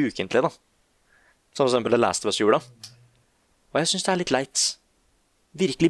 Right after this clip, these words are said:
bygge opp den sesongavslutningen, for eksempel. Ehm, så jeg lurer veldig på om liksom neste sesong kommer til å bare at, eh, ja, lansere tre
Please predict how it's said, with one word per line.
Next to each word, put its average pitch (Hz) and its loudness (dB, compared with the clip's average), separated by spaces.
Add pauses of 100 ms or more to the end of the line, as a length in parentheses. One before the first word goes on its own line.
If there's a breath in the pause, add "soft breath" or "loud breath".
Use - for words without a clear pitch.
bygge 131 2
opp - -2
den 127 0
sesongavslutningen, 117 -2
for 117 0
eksempel. 120 -4 (1800)
Ehm, 123 -6
så - 2
jeg 123 0
lurer 101 2
veldig 95 0
på 208 2
om 269 -4
liksom 131 0
neste 110 -2
sesong 104 -2
kommer 104 -2
til 101 -4
å 101 -2
bare 98 2
at, - -10
eh, 98 -2 (380)
ja, 101 -2 (480)
lansere 104 4
tre 110 2